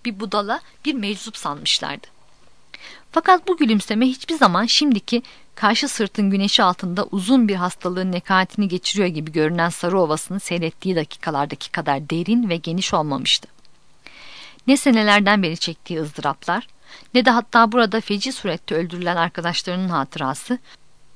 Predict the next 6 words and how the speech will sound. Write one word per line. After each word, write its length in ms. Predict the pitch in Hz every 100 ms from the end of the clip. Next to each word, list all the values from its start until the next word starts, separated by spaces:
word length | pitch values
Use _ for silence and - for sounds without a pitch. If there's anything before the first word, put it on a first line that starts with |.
| - - - - - - -
onun 200 | 269 349
yüzündeki 640 | 262 202 202 190 - 240
bu 60 | 214
sevinç 360 | - 226 262
tebessümünü 580 | - 170 165 - 170 170
silemiyordu. 640 | - 170 156 151 147 147